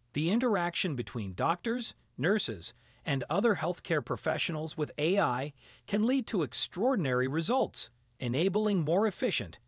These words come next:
accurate, and empathetic medical practice. However, we must also address the challenges associated with implementing A I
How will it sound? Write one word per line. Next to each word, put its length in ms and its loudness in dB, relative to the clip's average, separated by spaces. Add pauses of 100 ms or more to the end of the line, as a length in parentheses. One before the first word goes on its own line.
(180)
accurate, 540 -4 (320)
and 240 -2
empathetic 640 0
medical 400 -2
practice. 640 -4 (420)
However, 520 2 (200)
we 140 -2
must 240 -2
also 420 0
address 340 -4
the 140 -8
challenges 760 -4 (260)
associated 720 -2
with 240 -2
implementing 680 -2
A 220 2
I 320 -2